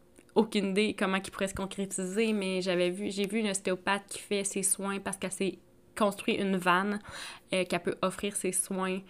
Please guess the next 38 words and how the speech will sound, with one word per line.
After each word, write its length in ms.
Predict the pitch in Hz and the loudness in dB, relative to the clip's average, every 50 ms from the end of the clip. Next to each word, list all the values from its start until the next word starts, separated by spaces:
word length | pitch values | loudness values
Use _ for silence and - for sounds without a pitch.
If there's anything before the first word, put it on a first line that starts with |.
| - - - - - - - - - - - - - - - - - - - - - - | -16 -20 -20 -20 -20 -20 -20 -20 -20 -20 -20 -20 -20 -20 -20 -20 -20 -20 -20 -20 -4 2
mobiles. 420 | 214 202 185 175 208 208 202 208 | 2 4 6 6 6 6 6 6
Donc 300 | 208 180 196 185 185 185 | 6 6 6 6 6 4
ça, 180 | - - - 214 | 4 4 4 4
ça, 240 | 202 - 220 196 190 | 4 4 2 2 0
ça, 640 | - - - 196 180 175 175 175 175 180 180 180 185 | -2 2 4 6 6 6 6 6 4 4 2 2 2
ça 220 | - - 220 202 | 2 4 4 4
vibre 260 | 180 202 214 214 208 | 4 4 4 4 2
énormément 460 | - 196 202 196 202 196 196 208 202 208 | 0 0 0 2 2 2 4 4 6 6
en 60 | 208 | 6
moi. 260 | 208 208 208 202 170 - | 6 6 6 6 6 4
C'est 100 | - - | 2 -2
un 80 | 220 196 | -2 0
gros 240 | 185 190 190 196 202 | 0 -2 -2 -2 -2
investissement, 760 | 196 196 190 196 190 - - - - - - 226 214 208 208 | 0 0 0 0 0 4 6 8 10 10 8 8 4 2 2
donc 180 | 202 196 190 185 - | 2 0 -2 0 0
c'est 100 | 190 180 | -2 0
pour 160 | 190 185 185 | 0 -2 -2
ça 120 | - 190 | -2 -4
que, 260 | 190 - - 160 156 - - - - - - - - - - - - - - - - - - - - - - - - - - 214 | -4 -4 -4 -6 -6 -6 -10 -14 -20 -20 -20 -20 -20 -20 -20 -20 -20 -20 -20 -20 -14 -12 -12 -12 -12 -16 -20 -20 -12 -10 -8 -4
que 140 | - - 202 | 0 0 2
c'est, 260 | 196 - - 208 208 | 2 2 2 0 2
que 80 | - 254 | 2 0
c'est 200 | 247 - 285 277 | 4 4 6 6
là 120 | 269 269 | 8 8
dans 140 | 277 277 262 | 10 10 10
ma 160 | 254 226 226 | 10 8 6
tête. 300 | 226 - 220 214 220 233 - - | 6 6 6 6 6 4 0 -4
Puis, 280 | - - - 202 202 | -6 -2 0 2 4
euh, 380 | 185 185 185 185 185 185 190 185 | 6 6 6 6 6 6 6 4
je 100 | 185 - | 4 2
me 100 | 180 175 | 2 2
dis 120 | 175 - | 0 -2
qu'il 220 | - - 196 180 180 | -4 -2 0 0 2
va 80 | 175 | 2
y 20 | 170 | 2
avoir 140 | 170 190 185 | 2 2 0
sûrement 220 | - 196 190 190 | 0 0 0 0
une 80 | 202 | -2